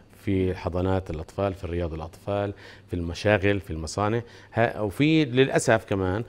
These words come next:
جزء من المصانع أو، أو مشغلي النساء بأخذ الر-، يعني بعطيها شيك بقيمة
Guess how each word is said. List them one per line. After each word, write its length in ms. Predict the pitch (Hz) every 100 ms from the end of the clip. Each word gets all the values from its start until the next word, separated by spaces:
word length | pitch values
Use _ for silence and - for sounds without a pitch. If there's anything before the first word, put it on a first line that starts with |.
| - - 101
جزء 320 | 131 139 151
من 160 | 127 113
المصانع 500 | 104 101 95 127 107
أو، 160 | 101 101
أو 440 | 104 107 110 104
مشغلي 720 | 101 95 98 90 107 127 135 92 92 92 90
النساء 520 | 90 90 85 107 135 135 - - - 101
بأخذ 320 | 135 - 123
الر-، 280 | 117 117 117
يعني 220 | 107 101
بعطيها 320 | 98 117 135
شيك 300 | 104 139 -
بقيمة 320 | 101 131 139